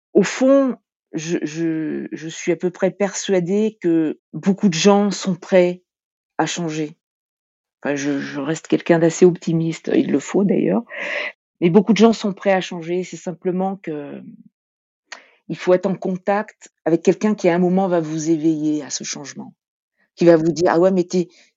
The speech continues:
t'es sûr que le talent, c'est que ça, ou t'es sûr que ça ? » Et, et c'est là où, où ça peut basculer. Je suis sûre qu'on, on, on, on peut faire bouger les choses, euh, ça peut être beaucoup mieux, en fait.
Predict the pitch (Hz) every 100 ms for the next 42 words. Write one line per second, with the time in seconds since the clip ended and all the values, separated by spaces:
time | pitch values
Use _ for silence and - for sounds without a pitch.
0 | _ 214 - - 254 277 - 185 - 180
1 | 190 202 - 185 170 _ _ 208 185 202
2 | 185 196 185 165 190 - - 185 185 -
3 | - - - 190 - 196 - 208 214 214
4 | 190 175 160 151 - _ _ _ - 175
5 | 165 190 175 165 - - 156 156 175 _
6 | _ _ _ _ _ _ _ _ - 202
7 | 262 247 214 196 190 - 170 - - 180
8 | 170 _ _ - 160 190 180 202 180 170
9 | 170 170 170 156 190 180 190 156 151 143
10 | - _ _ _ _ _ - - 180 -
11 | 170 147 165 170 147 147 156 _ _ 135
12 | - 135 - -